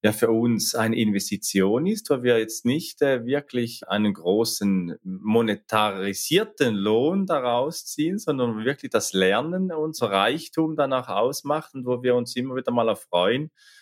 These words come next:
von dir, liebe Hörerinnen, lieber Hörer, auch mal eine Rückmeldung zu bekommen, wenn's dir gefällt oder wenn du etwas hast, wo du sagst, „Das würde ich auch gerne noch mit einbringen in eure Diskussion.“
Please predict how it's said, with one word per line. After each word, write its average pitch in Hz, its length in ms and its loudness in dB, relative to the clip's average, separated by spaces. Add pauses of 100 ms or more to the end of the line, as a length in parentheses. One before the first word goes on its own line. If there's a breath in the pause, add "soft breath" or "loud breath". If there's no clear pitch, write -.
(120 soft breath)
von 117 260 2
dir, 120 340 2
liebe 147 300 0
Hörerinnen, 131 400 0
lieber 123 300 0
Hörer, 117 400 2
auch 107 100 -2
mal 104 140 0
eine 95 260 0
Rückmeldung 156 600 0
zu 139 180 -8
bekommen, 131 640 0
wenn's 95 380 -2
dir 92 140 0
gefällt 156 680 2
oder 113 220 -2
wenn 101 160 0
du 92 80 -10
etwas - 320 -8
hast, 127 240 0
wo 107 60 -10
du - 20 -14
sagst, 95 260 -4
„Das 95 200 -4
würde 95 180 -4
ich 92 140 -8
auch 131 260 -2
gerne 127 260 0
noch 117 240 -2 (540 soft breath)
mit 110 240 0
einbringen 135 800 0
in 110 200 -2
eure 127 320 2
Diskussion.“ 117 1120 0